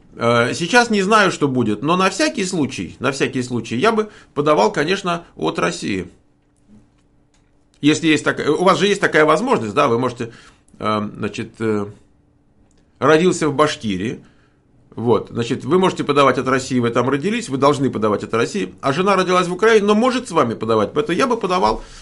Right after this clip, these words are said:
от России, на всякий случай. «Дядь Миша, отучился у вас,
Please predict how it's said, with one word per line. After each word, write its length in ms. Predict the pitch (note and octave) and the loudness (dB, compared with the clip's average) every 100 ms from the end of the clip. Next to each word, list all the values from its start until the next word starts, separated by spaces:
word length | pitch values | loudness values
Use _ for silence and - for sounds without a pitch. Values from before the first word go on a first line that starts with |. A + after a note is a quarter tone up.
| - | -12
от 140 | - | -6
России, 460 | E3 E2 - F#2 - - | -2 -2 -2 -6 -6 -10
на 120 | - C3+ | -4 -2
всякий 240 | C#3 A#2+ | -2 -4
случай. 280 | A2+ F2+ - - - - - _ - - - - - - - - - - | -6 -8 -10 -20 -20 -20 -20 _ -20 -18 -18 -20 -20 -20 -20 -20 -18 -2
«Дядь 220 | C3+ D3+ | 0 0
Миша, 320 | F#3 F#3 A#2+ | 0 2 2
отучился 640 | F2 B2+ D#3 - G3+ F#3+ F3+ | 2 0 -2 0 -2 0 -2
у 100 | E3+ | 2
вас, 300 | E3+ - | 2 0